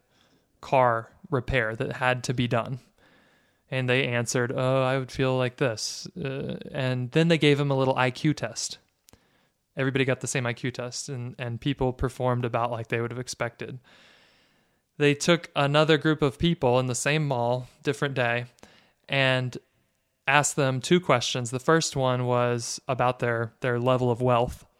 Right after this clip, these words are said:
And the second one was, "Okay, now if, how would you feel about a three thousand dollar car repair?" Keeping in mind that most Americans can handle a three hundred dollar car repair, but most Americans cannot handle a three thousand dollar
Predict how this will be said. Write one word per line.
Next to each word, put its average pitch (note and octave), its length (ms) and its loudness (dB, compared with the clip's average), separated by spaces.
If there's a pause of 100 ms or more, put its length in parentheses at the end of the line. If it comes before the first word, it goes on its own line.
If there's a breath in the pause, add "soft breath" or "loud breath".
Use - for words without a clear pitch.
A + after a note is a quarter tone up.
(420 soft breath)
And C3 140 -8
the A#2+ 40 -8
second E3+ 340 0
one B2 320 -2 (480 soft breath)
was, B2+ 540 0 (220)
"Okay, D3+ 300 0
now C#3 400 2
if, - 280 -6 (520)
how F3 160 0
would F3 120 0
you F3 60 0
feel E3 200 2
about C#3 320 2
a C3+ 180 0
three D3+ 260 0
thousand C#3+ 440 2
dollar A#2 400 -6 (160)
car B2 180 0
repair?" A#2+ 380 -6 (1080)
Keeping D#3+ 260 2
in C#3+ 80 0
mind C#3 320 4
that C#3 80 0
most D#3+ 320 2
Americans D3 600 0 (340 soft breath)
can D3 140 -2
handle D3+ 360 4
a A#2 60 0
three C#3+ 200 0
hundred C#3+ 260 0
dollar B2 260 2
car B2+ 180 2
repair, B2 420 -2 (400 soft breath)
but C3+ 220 2
most D3 320 2
Americans E3 380 0
cannot D#3 460 -2
handle C3 380 -2
a B2+ 100 -2
three C3+ 200 -2
thousand B2+ 360 2
dollar A#2 340 -6